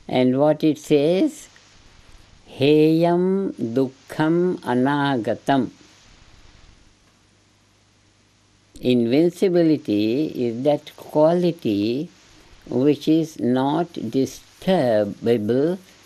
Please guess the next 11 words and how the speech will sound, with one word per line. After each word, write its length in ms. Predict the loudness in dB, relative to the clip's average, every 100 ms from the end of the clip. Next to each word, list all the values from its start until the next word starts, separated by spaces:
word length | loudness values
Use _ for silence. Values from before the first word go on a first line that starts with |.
| -4
by 200 | 0 0
anything. 960 | -2 0 2 4 2 0 -6 -8 -10 -16 -20 -20 -20 -20 -20 -20 -20 -20 -20 -20 _ _ _ _ _ -20 _ _ _ _ _ _ -20 _ -20 -20 -20 -20 -6
On 260 | 0 2 2
the 220 | 4 4
individual 640 | 4 4 4 2 2 0
level, 500 | 2 0 0 -2 -4 -10 _ _ -20 -20 -20 -20 -20 -20 -20 -10 -4
this 220 | -2 0
is 160 | 2
applied 760 | 2 0 0 2 4 4 0 0
to 440 | 0 2 0 -2 -6 _ -20 -20 -20 -12
the 380 | -8 -2 -2 -2